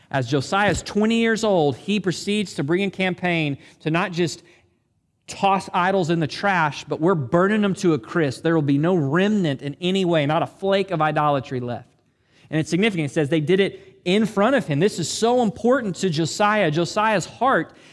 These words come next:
is so driven to, to the one true worship that he's not content to just send his labor force to go do it.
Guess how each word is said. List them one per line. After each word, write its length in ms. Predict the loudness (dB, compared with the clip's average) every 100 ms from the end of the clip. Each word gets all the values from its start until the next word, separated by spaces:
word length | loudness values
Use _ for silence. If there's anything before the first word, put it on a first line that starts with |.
| -6
is 140 | -4
so 380 | -4 -2 2 2
driven 680 | 2 0 2 2 0 -2 -6 _ _ _ _ -10
to, 200 | -4 -2
to 180 | 2 2
the 60 |
one 340 | 2 2 2 0
true 240 | 0 2
worship 440 | 4 2 2 -2 -2
that 120 | -2
he's 240 | -2 0
not 300 | 0 0 -2
content 400 | -4 -2 -4 -4
to 100 | -6
just 320 | -2 -2 -2
send 240 | 0 0 2
his 180 | 0 2
labor 360 | 2 4 2
force 340 | 2 2 2 0
to 120 | -2
go 180 | 0 0
do 240 | 2 2
it. 240 | 2 0